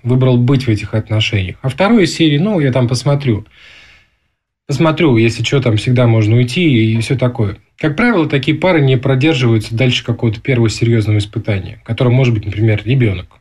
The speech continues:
ну, а может быть, какой-то серьезный конфликт. Это тоже вопрос выбора. Когда человек не отдает себе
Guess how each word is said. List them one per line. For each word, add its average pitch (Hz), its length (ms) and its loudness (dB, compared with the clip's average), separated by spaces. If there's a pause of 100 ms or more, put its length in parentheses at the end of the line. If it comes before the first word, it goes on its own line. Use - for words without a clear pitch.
(320)
ну, 202 100 -2
а 165 60 2
может 139 200 4
быть, 120 120 2
какой-то 120 320 0
серьезный 117 440 0
конфликт. 110 600 -4 (180)
Это 156 140 0
тоже 170 220 0
вопрос 135 420 0
выбора. 120 360 0 (140)
Когда 117 260 0
человек 147 300 -2
не 139 60 2
отдает 123 320 2
себе 123 260 2